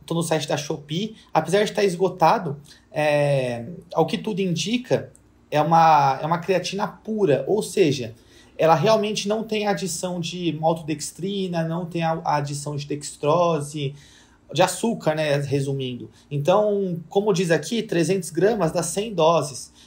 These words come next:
Então, se cada dose for três gramas realmente, que é a dose padrão de, de creatina, então você vai conseguir aí ter a dose pra um terço do ano, né, um pouco menos.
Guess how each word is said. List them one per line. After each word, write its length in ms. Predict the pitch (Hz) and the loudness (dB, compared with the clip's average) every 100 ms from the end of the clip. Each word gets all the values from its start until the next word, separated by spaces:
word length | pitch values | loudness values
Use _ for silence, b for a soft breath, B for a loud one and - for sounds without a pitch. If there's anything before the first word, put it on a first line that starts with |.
| b | b
Então, 420 | 151 147 196 226 | -10 2 2 2
se 260 | 180 - 170 | -2 -6 -4
cada 240 | 175 180 | -2 0
dose 320 | 165 156 151 147 | 2 0 0 -4
for 220 | 156 147 | -6 -6
três 300 | 165 165 143 | -6 -6 -6
gramas 420 | 143 165 156 143 | -4 -4 -4 -6
realmente, 400 | 156 147 196 - | -6 -6 -8 -6
que 80 | 165 | -6
é 40 | |
a 40 | 147 | 0
dose 300 | 143 143 143 | 0 0 -2
padrão 460 | 143 139 135 135 | -2 -2 -2 -4
de, 400 | 131 135 123 113 - - | -6 -6 -6 -8 -16 -14
de 120 | - | -8
creatina, 680 | - 143 143 - 262 190 - B B - | 0 0 0 -4 -4 -6 -8 B B -8
então 340 | 156 170 175 | -4 0 0
você 160 | 180 185 | -2 -4
vai 100 | 202 | -8
conseguir 440 | 220 196 196 202 | -8 -10 -8 -4
aí 160 | 196 214 | -2 -4
ter 380 | - 226 277 B B B _ | -4 -2 -2 B B B _
a 80 | - | -10
dose 360 | 175 196 240 262 | 2 4 4 -2
pra 120 | 262 | -6
um 120 | 285 | -8
terço 440 | - 226 214 - 190 | 2 4 4 0 -8
do 180 | 175 | -2
ano, 260 | 156 151 135 | 0 0 -2
né, 120 | 143 | -4
um 80 | 147 | -4
pouco 260 | 151 156 165 | -8 -8 -6
menos. 540 | 139 127 120 - | -4 -4 -8 -16